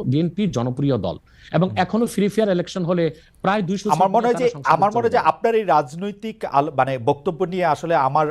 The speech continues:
Speaker 2: আলাদা কিছু বক্তব্য আছে, সেটা নিশ্চয়ই আমরা একদিন আমরা এটা আলোচনা করবো
Speaker 1: বসবো।
Speaker 2: নাকি ভারতীয় আধিপত্যবাদ
Speaker 1: জি।
Speaker 2: বলতে আমরা কি বুঝি,
Speaker 1: আর,
Speaker 2: জিয়াউর
Speaker 1: আর,
Speaker 2: রহমান সাহেব
Speaker 1: আর, আর, আর,
Speaker 2: এবং
Speaker 1: হ্যাঁ,
Speaker 2: জামাতে
Speaker 1: এটা একটু, এক
Speaker 2: ইসলামীর
Speaker 1: কথায় বলে দিচ্ছি,
Speaker 2: জি।
Speaker 1: এক কথায় বলে দিচ্ছি, এক কথায় বলে দিচ্ছি।
Speaker 2: হুম।
Speaker 1: দেখুন,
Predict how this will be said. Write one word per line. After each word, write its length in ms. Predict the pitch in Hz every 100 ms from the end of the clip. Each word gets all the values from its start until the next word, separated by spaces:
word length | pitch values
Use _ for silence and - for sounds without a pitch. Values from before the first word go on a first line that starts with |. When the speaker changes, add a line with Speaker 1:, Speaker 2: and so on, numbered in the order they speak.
| -
Speaker 2:
আলাদা 500 | 127 135 151 147 135
কিছু 180 | 135 143
বক্তব্য 320 | 131 - 147 143
আছে, 240 | 127 220
সেটা 240 | 220 147 135
নিশ্চয়ই 300 | 131 - 127
আমরা 200 | 120 110
একদিন 320 | 107 110 107 - - - 123
আমরা 160 | 123
এটা 140 | 123 120
আলোচনা 280 | 131 135 131
করবো 200 | 127 165
Speaker 1:
বসবো। 120 | -
Speaker 2:
নাকি 100 | 120
ভারতীয় 340 | 104 127 127
আধিপত্যবাদ 460 | 120 127 123 120 113
Speaker 1:
জি। 60 | 113
Speaker 2:
বলতে 160 | 113
আমরা 160 | 110 117
কি 160 | -
বুঝি, 200 | 117 117 131
Speaker 1:
আর, 240 | 165 143
Speaker 2:
জিয়াউর 200 | 139 139
Speaker 1:
আর, 60 | 147
Speaker 2:
রহমান 140 | 147
সাহেব 200 | 156 175
Speaker 1:
আর, 80 | 175 175 175
আর, 60 | 175
আর, 100 | 127 - 143
Speaker 2:
এবং 160 | 131 135
Speaker 1:
হ্যাঁ, 160 | 233
Speaker 2:
জামাতে 260 | 147 143 170
Speaker 1:
এটা 80 | 185
একটু, 100 | 156
এক 20 |
Speaker 2:
ইসলামীর 280 | 185 170 160
Speaker 1:
কথায় 140 | 311 285
বলে 80 |
দিচ্ছি, 260 | 220 160 120
Speaker 2:
জি। 120 | 117 - -
Speaker 1:
এক 120 | 233
কথায় 200 | 262 269
বলে 160 | 247 226
দিচ্ছি, 240 | 170 - 95
এক 120 | 175 -
কথায় 200 | 208 190
বলে 220 | 160 131
দিচ্ছি। 340 | 104 - 85 -
Speaker 2:
হুম। 120 | 104 87 -
Speaker 1:
দেখুন, 280 | 214 214